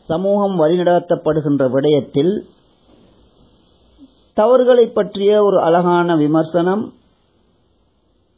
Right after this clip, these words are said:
எனவே அவற்றை திருப்தி, அ, திருத்திக் கொள்வதற்கான, ஆய்வுகள் செய்து திருத்திக் கொள்வதற்கான ஒரு சந்தர்ப்பம் என்பதாக இதனை நோக்குமாறு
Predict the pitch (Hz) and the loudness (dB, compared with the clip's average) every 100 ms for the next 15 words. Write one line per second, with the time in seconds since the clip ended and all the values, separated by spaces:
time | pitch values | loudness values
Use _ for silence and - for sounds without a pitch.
0 | _ _ _ _ _ _ _ - 190 220 | _ _ _ _ _ _ _ -6 -4 0
1 | 226 240 180 185 196 180 190 202 - 196 | 2 2 0 -2 -2 -2 -2 -4 -6 -10
2 | - 156 151 143 185 190 - 208 196 185 | -4 0 2 2 -2 -4 -6 -4 0 0
3 | 175 - 147 131 107 - _ _ _ _ | 0 -2 -4 -4 -8 -14 _ _ _ _
4 | _ - 135 151 165 165 156 147 123 147 | _ -10 -6 -2 0 0 0 -2 -2 -4
5 | 156 180 240 - _ _ _ _ _ - | -2 -2 -4 -8 _ _ _ _ _ -2
6 | 233 233 247 240 214 202 208 - 208 196 | -2 0 -4 0 2 4 2 0 0 2
7 | 196 196 175 160 - - _ _ _ _ | 2 2 2 0 -4 -10 _ _ _ _
8 | _ - 180 185 214 226 233 220 202 175 | _ -10 -2 0 0 -2 -2 -4 -2 -2
9 | 165 151 147 143 139 - 143 139 131 139 | 0 2 0 0 -2 0 -2 0 0 -2
10 | 147 160 151 143 139 | -4 -4 -2 0 0